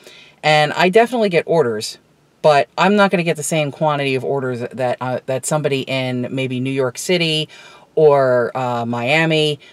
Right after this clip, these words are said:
or San Francisco, I'm not gonna get the same quantity of orders that they're getting. In the area that you live in, what's the age demographic? Believe it or not,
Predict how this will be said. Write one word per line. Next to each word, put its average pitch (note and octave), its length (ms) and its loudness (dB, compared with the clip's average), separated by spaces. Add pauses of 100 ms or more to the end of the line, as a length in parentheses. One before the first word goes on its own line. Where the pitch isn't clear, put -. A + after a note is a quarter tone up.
(260)
or B2+ 160 0
San C#3 260 -2
Francisco, D3+ 840 2 (1000)
I'm F3 140 4
not F3+ 140 6
gonna F3+ 120 2
get D#3+ 120 -2
the D3 40 -6
same D3+ 220 -2
quantity C3+ 360 -2
of A#2+ 100 -6
orders A2 320 -4
that G2+ 100 -14
they're F#2+ 140 -10
getting. B1 360 -10 (800)
In G#3+ 100 0
the A3+ 160 2
area C4 280 2
that G#3+ 120 6
you F#3 120 2
live F#3 240 0
in, G3+ 220 2
what's F3 240 -2
the D3 140 -2
age C#3 240 0
demographic? G#2+ 640 -6 (1800)
Believe G#3 340 2
it B3+ 60 -2
or G#3+ 60 2
not, D#3+ 480 2